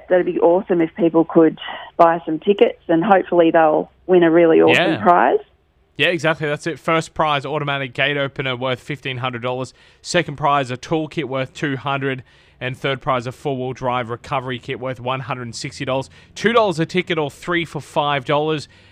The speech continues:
Speaker 2: And as you mentioned, uh, they've, they've, uh, you get the details on Facebook. We'll put a link up on our Facebook page and website as well. It's gonna be drawn tomorrow, uh, twelve midday.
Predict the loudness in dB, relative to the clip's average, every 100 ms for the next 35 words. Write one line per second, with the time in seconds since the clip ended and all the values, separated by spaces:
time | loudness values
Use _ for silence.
0 | -4 -2 -2 -2 -2 -4 -4 -6 -6 -8
1 | -6 -4 -2 -4 -6 -8 -8 -14 -12 -10
2 | -10 _ -14 -8 -8 -10 -8 -6 -6 -10
3 | -8 -8 -6 -8 -8 -12 -8 -8 -8 -8
4 | -12 _ _ -6 -4 -4 -4 -6 -8 -8
5 | -6 -4 -4 -4 -8 -8 -14 -8 -6 -6
6 | -8 -8 -8 -6 -6 -6 -8 -8 -8 -8
7 | -8 -6 -6 -6 -10 -8 -4 -2 -2 -4
8 | _ _ -10 -4 -2 -4 -8 -2 0 2
9 | 0 -4 -10 -4 -2 -2 -2 0 0